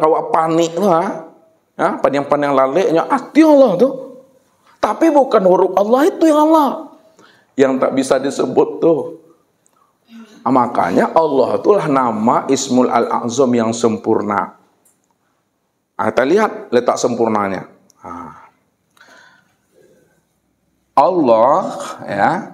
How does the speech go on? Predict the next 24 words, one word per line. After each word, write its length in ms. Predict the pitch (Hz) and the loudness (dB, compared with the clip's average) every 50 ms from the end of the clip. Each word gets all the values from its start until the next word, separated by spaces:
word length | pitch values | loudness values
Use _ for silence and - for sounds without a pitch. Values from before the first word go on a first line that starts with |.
| - _ _ _ _ _ _ _ _ - | -20 _ _ _ _ _ _ _ _ -2
kalau 300 | - 113 123 120 120 117 | 0 0 2 2 0 0
diterjemahkan 880 | 120 117 117 113 104 113 110 101 104 95 92 90 - 139 151 147 127 107 | -2 0 0 -2 0 0 0 0 0 -2 -4 -2 -2 -2 -2 0 -2 0
dia, 320 | 101 101 104 123 147 160 - | 0 0 0 0 -2 -2 -4
ini 80 | 139 151 | -2 -2
secara 320 | - 160 127 135 135 139 139 | 0 0 2 2 2 0 0
syariat, 480 | - 135 127 147 151 - - - - - | 0 2 2 0 0 -2 -8 -14 -4 0
Allahul 800 | 110 113 110 107 101 101 107 117 123 123 120 123 117 110 110 107 | 0 2 2 0 0 2 4 4 4 4 4 2 0 0 2 2
ladzi 500 | 107 101 95 92 - 110 113 107 101 95 | 2 2 2 0 -2 -2 0 0 0 -2
khalaqas 600 | 98 - 110 110 107 104 98 - - 107 101 - - | -4 -2 0 2 2 2 0 0 0 -2 -2 0 0
samawati 500 | 107 98 104 101 98 98 98 92 - 90 | 0 0 0 0 0 0 0 0 0 0
wal 200 | 95 95 - - 95 | 0 0 0 0 0
ard. 220 | 90 85 - - - - - - - - - - - _ _ - | -2 -2 -2 -6 -14 -20 -20 -20 -20 -20 -20 -20 -20 _ _ 2
Allah 280 | 107 101 98 101 104 113 | 2 2 2 0 2 2
lah 80 | 123 120 | 2 2
yang 160 | 117 110 107 | 2 0 -2
menciptakan 480 | 107 101 - 101 101 101 104 101 98 | -6 -4 -2 -2 0 0 0 0 -2
langit 100 | 101 127 92 | -4 -6 -8
dan 100 | 92 92 | -8 -8
bumi. 320 | 92 90 90 95 95 - - _ _ _ _ _ _ _ _ _ _ _ _ _ _ _ _ | -8 -10 -12 -14 -16 -18 -20 _ _ _ _ _ _ _ _ _ _ _ _ _ _ _ _
Itu 80 | 123 127 123 | 2 4 4
Allah 120 | 135 147 147 | 4 4 4
tuh. 180 | 156 165 156 160 160 156 - - - - - - - - | 2 2 2 0 -4 -10 -14 -16 -20 -20 -20 -20 -20 -16
Sekarang 720 | - - 110 104 - 107 104 104 113 127 135 139 139 131 135 | -8 -6 -6 -2 0 0 2 2 4 2 2 2 0 -4 -6
kita 760 | 131 123 123 - - 131 123 117 117 117 117 117 - - | -6 -6 -6 -2 0 2 4 4 4 2 2 -2 -8 -14